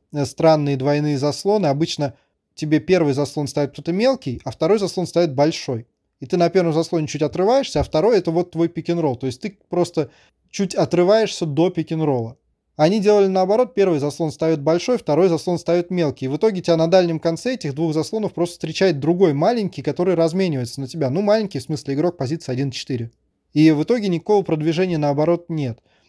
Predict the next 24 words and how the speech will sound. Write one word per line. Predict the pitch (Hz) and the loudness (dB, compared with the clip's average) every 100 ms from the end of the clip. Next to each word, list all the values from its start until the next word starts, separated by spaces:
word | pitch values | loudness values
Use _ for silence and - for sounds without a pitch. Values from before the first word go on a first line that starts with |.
| _ | _
Но | 202 | -2
они | 226 202 | 0 2
быстренько | 185 190 170 160 | 0 0 -2 -2
на | 160 | 0
это | 165 170 | 0 0
забили | 165 185 247 254 | 0 0 0 2
и, | 165 139 135 135 | 2 2 0 0
э, | 135 135 | 0 -2
в | 127 | -4
принципе, | 151 165 160 - | -4 -4 -4 -10
стали | 123 147 139 | -6 -2 0
более | 135 143 135 | 0 0 2
логично | 131 135 139 - 143 | 0 -2 -4 -6 -2
действовать. | 190 233 - 156 - | 0 -2 -2 -6 -4
Повторюсь | 135 - 143 170 | -10 -4 -4 -4
еще | - 156 | -4 -2
раз, | 151 - | -2 -2
Митчелл | 151 196 160 | -6 -4 -4
провел | 135 135 139 | 0 0 2
очень | 135 123 127 | 0 -2 -8
крутой | 131 127 135 | -8 -4 0
матч | 160 170 | 0 -2
в | 131 | -4
атаке. | 165 180 147 | -2 -2 -4